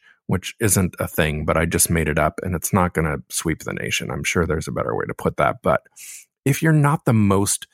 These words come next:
sappy, emotional guy or girl, I get it. Like, it is what it is. But this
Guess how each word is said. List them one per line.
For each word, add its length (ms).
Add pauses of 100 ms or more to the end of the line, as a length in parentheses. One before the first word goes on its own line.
(220)
sappy, 600
emotional 840 (140)
guy 540 (140)
or 240
girl, 520 (580)
I 160 (140)
get 220
it. 220
Like, 420 (420)
it 120
is 240
what 220
it 120
is. 440 (480)
But 560 (380)
this 720